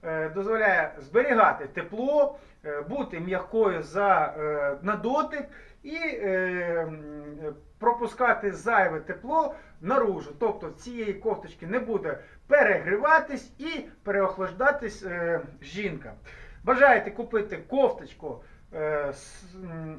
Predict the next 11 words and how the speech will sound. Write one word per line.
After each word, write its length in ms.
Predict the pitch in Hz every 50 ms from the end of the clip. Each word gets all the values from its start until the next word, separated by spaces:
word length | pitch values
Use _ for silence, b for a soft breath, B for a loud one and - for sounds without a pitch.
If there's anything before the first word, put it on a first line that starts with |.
| -
світшот 760 | - - 208 240 247 - - - - 233 208 180 - - - -
від 220 | 156 165 208 208
торгової 360 | - 220 202 202 196 190 196
марки 320 | 190 190 185 180 - 202 202
Ханах, 500 | - - 330 302 302 262 208 139 - -
модель 320 | 185 208 202 208 208 190 156
Розіта 520 | 160 202 220 202 196 226 214 196 - 185
два? 360 | 165 160 175 180 151 - - B B B B
Приходьте, 480 | - 190 196 - 294 330 339 - - 214
купуйте. 580 | - 202 196 - - 180 175 165 - 165 151 147 - -
Ця 200 | - - 226 202